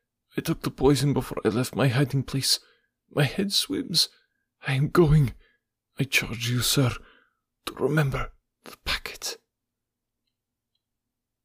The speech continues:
"A simple case, and yet in some ways an instructive one," Holmes remarked as we travelled back to town.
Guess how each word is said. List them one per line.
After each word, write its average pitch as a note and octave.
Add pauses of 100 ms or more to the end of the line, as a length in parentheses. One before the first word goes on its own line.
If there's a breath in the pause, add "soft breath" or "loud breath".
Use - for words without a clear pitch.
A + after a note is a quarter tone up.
(1900)
"A B2+
simple F#2
case, -
and C#3
yet C#3
in A2+
some C3+
ways D#2+
an F#2
instructive F#2+
one," - (560)
Holmes F#2+
remarked F2+
as F#2
we F#2+
travelled F2
back G2
to -
town. E2+